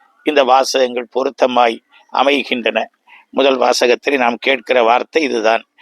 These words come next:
"நேர்மையாளர்களின் ஆன்மாக்கள் கடவுளுடைய கையில்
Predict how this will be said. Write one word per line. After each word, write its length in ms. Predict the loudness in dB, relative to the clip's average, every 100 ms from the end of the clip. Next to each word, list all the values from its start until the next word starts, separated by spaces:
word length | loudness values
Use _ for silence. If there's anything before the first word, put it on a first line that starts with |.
| -20 _
"நேர்மையாளர்களின் 960 | -2 0 2 2 2 2 0 0 -4 -2
ஆன்மாக்கள் 760 | -2 -2 0 0 0 -4 -6 -6 _ _ _
கடவுளுடைய 640 | -4 0 2 2 0 -2 -2
கையில் 600 | -2 -2 0 -4 -4 -8